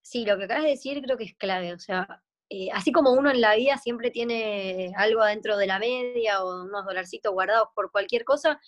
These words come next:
te-, tenemos que acostumbrarnos a que nuestro emprendimiento también tiene que tener, eh, el plan de reserva. Eh, que ojalá nunca lo usemos, pero digamos, si lo necesitas, no podés, ah,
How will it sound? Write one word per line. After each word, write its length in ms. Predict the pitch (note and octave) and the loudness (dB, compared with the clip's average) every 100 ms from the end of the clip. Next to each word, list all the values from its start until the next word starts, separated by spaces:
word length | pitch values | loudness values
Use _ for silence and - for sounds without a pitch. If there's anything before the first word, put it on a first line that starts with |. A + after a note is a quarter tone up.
| - _ _ | -20 _ _
te-, 180 | A3+ - - | -10 -10 -4
tenemos 240 | G#3+ C4 | -2 2
que 60 | B3 | 2
acostumbrarnos 580 | A#3 G3+ G#3+ A#3 C#4 A#3+ | 0 -2 -2 0 2 2
a 120 | G3+ | 0
que 120 | F#3 | -2
nuestro 280 | F3+ E3+ G3+ | -6 -4 -4
emprendimiento 680 | F#3+ G3 G3+ G#3 B3 C4 C4+ | -4 -4 -4 -2 0 4 4
también 400 | G#3+ G#3+ A#3+ B3 | 4 2 2 2
tiene 240 | B3 A#3 | 0 0
que 80 | A3 | -2
tener, 420 | G#3 G#3 A#3 D4 - _ _ _ | -2 0 0 0 -6 _ _ _
eh, 360 | G3 F#3 F3 F#3 | -2 0 0 -2
el 80 | F#3 | -4
plan 220 | F#3+ G3 | -2 -2
de 80 | G3+ | -2
reserva. 540 | F3+ F3+ F3+ E3+ E3 - _ _ _ - | -2 -4 -4 -4 -8 -14 _ _ _ -8
Eh, 180 | G3 F#3+ | -6 -2
que 80 | - | 0
ojalá 240 | B3 D4 E4+ | 4 4 6
nunca 200 | F4+ E4 | 6 4
lo 100 | C4+ | 2
usemos, 600 | - D4+ C4 G3 - - | 0 0 0 -4 -8 -16
pero 240 | - G3 F#3+ | -10 -6 -4
digamos, 500 | G3+ G#3 G#3 F#3 - | -2 -2 -2 -8 -14
si 240 | - G#3+ | -12 -4
lo 100 | G#3 | -4
necesitas, 580 | G#3+ G3+ G#3+ A#3+ C#4+ E4 - _ - _ - | -4 -6 -10 -2 2 2 -2 _ -20 _ -6
no 140 | A#3 | -2
podés, 380 | A#3+ C4+ F#3+ - - | 4 4 2 -8 -6
ah, 160 | G3 | -6